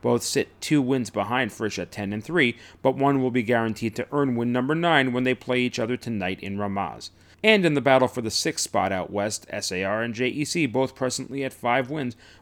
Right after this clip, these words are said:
will square off Thursday night looking to separate themselves from the other.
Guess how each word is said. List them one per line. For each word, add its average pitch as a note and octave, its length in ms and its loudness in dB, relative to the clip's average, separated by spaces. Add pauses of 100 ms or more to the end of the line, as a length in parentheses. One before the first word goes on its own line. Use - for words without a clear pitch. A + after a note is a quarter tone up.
will D#3 80 0
square F3+ 400 2
off F3 140 0
Thursday C#3+ 420 2
night A2+ 380 0
looking C3 280 -6
to C3 100 -6
separate G#2 500 -2
themselves E2 460 -8
from E2+ 260 -10
the F2 140 -4
other. - 300 -6